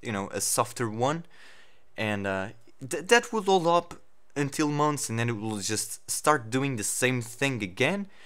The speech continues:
you know, where the F P Ss just would drop and I couldn't record. But, you know, I would fix it again, you know, I would get another recording software or would do some other shit just to make it work, and I pretty much would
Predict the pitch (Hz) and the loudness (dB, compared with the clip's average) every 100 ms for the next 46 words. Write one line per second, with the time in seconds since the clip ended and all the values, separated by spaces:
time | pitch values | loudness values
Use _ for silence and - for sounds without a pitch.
0 | - - 135 147 110 104 95 110 113 117 | -12 -2 0 2 4 4 2 2 0 0
1 | 123 117 113 113 98 98 - 107 - - | 0 2 2 -4 -6 -8 -6 -4 -4 -8
2 | - - - - - 110 107 - 117 101 | -18 -18 -18 -20 -14 -8 -6 -2 4 4
3 | 98 101 98 92 87 - - - 113 98 | 4 0 0 -2 -8 -14 -8 -2 -2 0
4 | 104 98 - 104 95 - - - - - | -4 -4 2 2 2 -4 -18 -18 -18 -18
5 | - - 196 202 190 160 165 160 - - | -12 2 4 6 4 4 2 -2 -16 -4
6 | - 127 117 113 - 143 135 - 131 113 | 0 2 0 -4 0 0 2 2 2 2
7 | - 147 147 110 104 107 107 98 - - | 4 6 4 0 0 0 -2 -4 -6 4
8 | 143 131 135 131 110 104 - - - 110 | 6 6 4 4 4 0 -4 -18 -10 -2
9 | 143 131 120 117 - 131 123 - 127 131 | 4 6 6 0 4 4 4 -4 0 2
10 | 120 95 98 113 - - 87 107 107 123 | 2 0 -2 -8 -18 -18 -12 -10 -6 -4
11 | 117 113 - 120 117 - - 120 110 104 | -2 -4 -4 -4 -6 -10 -4 0 0 0
12 | - - 131 135 - - 113 - 113 107 | 0 2 0 -2 -12 -6 -6 -4 -2 -2
13 | 104 104 110 143 147 - - - - 170 | -4 -6 0 0 0 -8 -18 -16 -8 -2
14 | 160 123 - 160 139 127 117 - 104 104 | -2 -2 0 2 4 2 0 -2 -4 -6